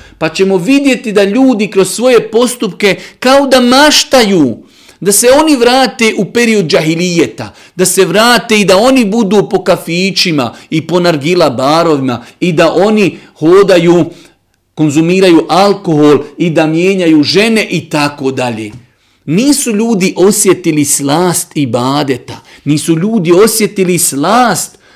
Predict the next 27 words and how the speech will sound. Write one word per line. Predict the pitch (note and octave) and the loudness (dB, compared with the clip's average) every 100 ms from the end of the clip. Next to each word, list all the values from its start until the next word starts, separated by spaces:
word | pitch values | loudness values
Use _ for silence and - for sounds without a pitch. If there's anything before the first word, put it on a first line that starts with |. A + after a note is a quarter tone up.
| _ | _
toga | G#3 A#3+ F#3+ F3 | 2 2 2 0
što | - | 0
je | F3 A#3+ | -2 0
uzvišeni | C4 A#3 G#3+ - G3+ G3+ | -2 0 -2 0 0 0
Allah | G#3 B3+ A#3 G#3+ | 2 2 2 0
nekog | G3+ A3 A3 F#3+ | 0 -2 -2 -2
insana | G3+ G3 - G#3 B3+ D4 | 0 -2 0 0 2 2
uputio | B3 G3+ C4 B3+ B3+ B3 A3 | 2 0 -2 -2 -2 0 0
na | G3+ - | 0 -2
put | A3 - - | -2 -4 -2
istini. | G3 F3+ - C#3 A#2+ G2+ - - - - | 0 0 -2 -4 -4 -8 -16 -20 -20 -8
Pa | - F3+ | -2 0
kao | C4+ D4 D4 | 2 4 4
da | |
im | C#4 B3+ | 2 0
ta | - A#3 | 0 0
uputa | B3 A#3 A3 G#3 | 0 -2 -4 0
ništa | F#3+ B3 B3 - E3 | 2 2 0 0 0
ne | D3 | 2
znači. | C#3+ C#3 A#2 G2+ - - - _ _ _ _ _ _ _ _ - | 0 -2 -6 -6 -6 -6 -8 _ _ _ _ _ _ _ _ -14
Pa | B2 | -6
kaže | E3 E3+ C#3+ | -2 0 0
Allahov | B2 C3 D#3+ | -2 -2 -2
poslanik, | C#3 - D3+ D3+ C#3 | -4 -6 -4 -4 -4
alejhi | B2 D3+ | -2 -2
salatu | C#3+ - B2 D3+ D3+ | -2 -4 -2 -2 -2
vesselam: | A#2 B2+ D3+ | -8 -4 -2